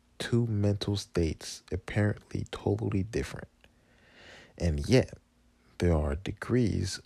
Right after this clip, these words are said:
of hate and degrees of love, and a middle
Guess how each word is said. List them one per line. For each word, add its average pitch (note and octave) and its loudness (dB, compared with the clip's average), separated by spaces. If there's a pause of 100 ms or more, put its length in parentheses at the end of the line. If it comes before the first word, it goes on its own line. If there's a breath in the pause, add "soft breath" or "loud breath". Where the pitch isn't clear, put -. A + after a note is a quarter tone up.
(120)
of D#2+ 0
hate - 0 (300)
and F2+ -4
degrees F#2+ -2
of - -4
love, F#2+ 0 (440 loud breath)
and F2 2
a E2 2
middle G#2 2